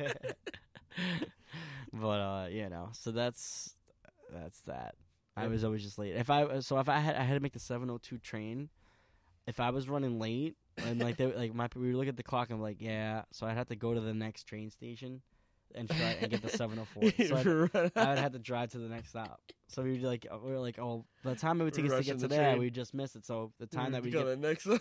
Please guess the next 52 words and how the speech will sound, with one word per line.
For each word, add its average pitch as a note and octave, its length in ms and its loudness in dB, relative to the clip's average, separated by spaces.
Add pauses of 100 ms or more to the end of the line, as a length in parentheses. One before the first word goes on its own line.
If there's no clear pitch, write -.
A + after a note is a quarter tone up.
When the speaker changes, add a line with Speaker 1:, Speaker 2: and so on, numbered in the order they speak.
Speaker 1:
go D#4 100 6
to - 60 0
the G#4 100 4
next A#4 240 2
one, - 100 -2
exactly. A#2 540 -4
Speaker 2:
<laughs> - 40 -20 (3250)
Hop A2 80 -6
on B2+ 60 -2
Speaker 1:
And B2+ 100 0
Speaker 2:
the C3 40 0
Speaker 1:
then, C3 60 2
Speaker 2:
bus C3 180 6
Speaker 1:
uh, - 20 -2
Speaker 2:
at A2+ 60 -4
that C3 180 4
point, G#2+ 240 -2
guy. A#2 300 -4
<laughs> - 80 -20
Speaker 1:
what? C#3+ 380 4 (400)
Speaker 2:
Gotta - 120 -6
hop C#3 200 -2
on B2 80 -2
the A2+ 60 -4
bus. A#2 320 2 (220)
Speaker 1:
Well, B2+ 360 0
no. F2+ 380 -10
I - 80 -4
didn't, A#2 160 -2
the B2 80 -4
bus D3 200 -2
would D#3 100 -6
take, C#3+ 160 -4
would A2+ 260 -12
take B2 140 -8
longer C3+ 200 -6
Speaker 2:
So, A#2+ 80 0
Speaker 1:
'cause G#2+ 100 -2
I G#2+ 140 -6
had A2+ 120 2
it B2 40 2
Speaker 2:
yeah. B2 40 0
Speaker 1:
on A#2+ 80 -2
the A#2+ 60 -2
other A#2+ 80 -2
side A#2+ 180 -4
of A2+ 60 -4
the G2+ 60 -6
island. A#2 320 -6 (200)
Speaker 2:
That's A2+ 100 0 (220)
Speaker 1:
Um, G#2+ 60 -6
Speaker 2:
true. A2 180 -8